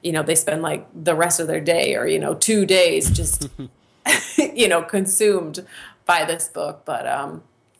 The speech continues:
Speaker 1: yeah, so just the, the message or the basic theme, um, behind Like Sparrows is, um,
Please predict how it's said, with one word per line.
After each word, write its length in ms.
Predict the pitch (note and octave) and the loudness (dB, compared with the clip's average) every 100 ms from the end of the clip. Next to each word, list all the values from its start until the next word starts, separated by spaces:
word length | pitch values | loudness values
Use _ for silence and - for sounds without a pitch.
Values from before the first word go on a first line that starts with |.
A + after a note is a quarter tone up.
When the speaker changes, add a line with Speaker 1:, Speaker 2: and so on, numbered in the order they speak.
| _ _ - - | _ _ -16 -4
Speaker 1:
yeah, 220 | F#3+ F3+ | 2 2
so 200 | F3 F#3+ | 2 0
just 200 | G3+ G3+ | -2 2
the, 120 | F#3+ - | 2 2
the 100 | F#3 | 0
message 640 | F3 F#3 A3 A#3+ F3+ E3 | 0 2 2 0 -2 -4
or 80 | F3 | -6
the 140 | D#3 D#3 | -4 -2
basic 360 | F3+ G3 D3 | -2 -2 -6
theme, 540 | - G#3+ G#3+ F#3 E3+ F3 - - - - | -8 -4 0 2 0 -4 -12 -16 -14 -2
um, 440 | F3 D#3+ D3 - - - | 2 4 2 -2 -8 -4
behind 400 | F3+ G3 G#3+ A3 | -2 2 2 0
Like 240 | D#3+ - | 0 0
Sparrows 680 | - - D#3 D#3 E3 D#3+ - - | -2 0 2 2 2 2 0 -2
is, 340 | D#3 D#3+ D#3 - | -4 -2 -4 -4
um, 500 | D#3 D#3 D#3+ G3 | -6 -4 -6 -10